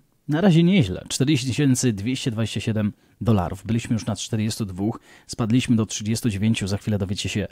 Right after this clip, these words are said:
dlaczego, czego było to, e, no, zdarzeniem czy pokłosiem,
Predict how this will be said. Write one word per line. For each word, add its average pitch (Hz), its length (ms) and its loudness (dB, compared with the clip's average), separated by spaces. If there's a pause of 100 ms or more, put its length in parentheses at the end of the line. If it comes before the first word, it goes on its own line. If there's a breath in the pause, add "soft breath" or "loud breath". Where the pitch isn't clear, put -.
(360 loud breath)
dlaczego, 110 640 0
czego 110 280 -4
było 101 220 -2
to, 101 240 0 (560 loud breath)
e, 104 280 -2 (120)
no, - 160 -6
zdarzeniem 120 560 2
czy 104 100 -4
pokłosiem, 107 720 0